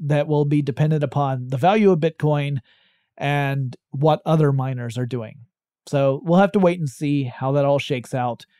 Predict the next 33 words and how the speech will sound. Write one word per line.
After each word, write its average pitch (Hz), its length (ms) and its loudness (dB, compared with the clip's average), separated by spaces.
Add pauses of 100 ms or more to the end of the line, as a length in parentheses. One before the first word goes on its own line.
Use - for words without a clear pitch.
(280)
over 143 180 0
the 135 100 -4
next 131 280 -8
few 139 100 -4
years. 117 480 -8 (360)
Um, 143 500 -2 (320)
I'm 202 160 2
still 202 540 4 (120)
not, 165 440 2 (380)
like, 170 320 -2
you 190 380 2
could 220 180 2
say 180 240 4
I 175 80 6
have 170 140 4
a 160 60 4
bias 143 440 0
against 147 480 -4
crypto, 196 460 4
and 156 120 -2
I 135 60 -4
think 175 200 -2
that 156 80 2
would 151 100 2
be 139 100 0
totally 175 380 4
fair 156 260 0
for 135 100 -2
you 147 120 2
to 135 80 -4
say 131 240 -2
that. 107 340 -10 (540)
Uh, 120 240 -4